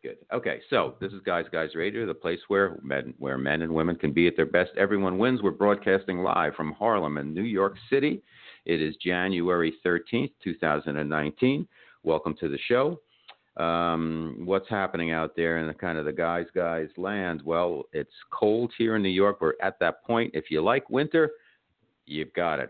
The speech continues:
We're in New York City. It's that cold time of year. At least was, uh, relatively, uh, bright outside today, but, uh, this is the first day this year. I didn't even bother going outside. I worked out this morning, and then I did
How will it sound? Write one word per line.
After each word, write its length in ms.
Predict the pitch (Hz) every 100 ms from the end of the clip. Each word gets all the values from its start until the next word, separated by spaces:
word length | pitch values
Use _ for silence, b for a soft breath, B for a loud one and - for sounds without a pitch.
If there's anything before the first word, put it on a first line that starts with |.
| -
We're 160 | 73 73
in 120 | 76
New 60 |
York 280 | 85 85 76 -
City. 240 | 90 87 82
It's 140 | 69
that 240 | 71 65 -
cold 560 | - 101 110 107 104
time 260 | - 95 85
of 60 | 87
year. 160 | 98
At 80 | 104
least 240 | 143 -
was, 180 | 143 123
uh, 220 | 123 117 117 b b b
relatively, 680 | - 285 202 - 104 92 87
uh, 220 | 82 80 76 _ _ _ - - _ _ -
bright 320 | 95 92 92
outside 540 | 80 73 - 78 71 71
today, 360 | 71 71 71 71
but, 360 | 73 71 -
uh, 140 | 80 80
this 160 | - -
is 80 | -
the 120 | 95 -
first 220 | 117 113 -
day 160 | 107
this 180 | 98 98 -
year. 380 | 110 110 117 104 -
I 60 |
didn't 160 | 113 113
even 180 | 92 80
bother 300 | 85 85 82
going 300 | 82 78 76
outside. 580 | 71 69 - 73 67 62
I 80 |
worked 380 | 64 80 90 -
out 280 | 90 85 -
this 200 | 80 -
morning, 340 | 82 80 78
and 80 | 76
then 80 | 73
I 80 | 69
did 200 | 65